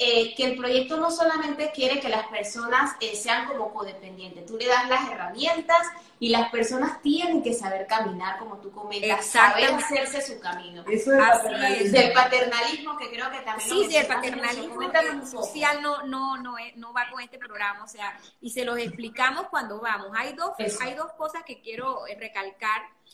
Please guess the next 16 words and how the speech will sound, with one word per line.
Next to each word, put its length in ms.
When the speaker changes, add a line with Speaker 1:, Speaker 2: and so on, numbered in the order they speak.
Speaker 2:
eh, 440
y 160
una 420
es 160
que, 140
por 160
ejemplo, 440
esto 260
es 40
un 60
trabajo, 640
eh, 260
co-, 220
que 140
yo 140
quiero, 300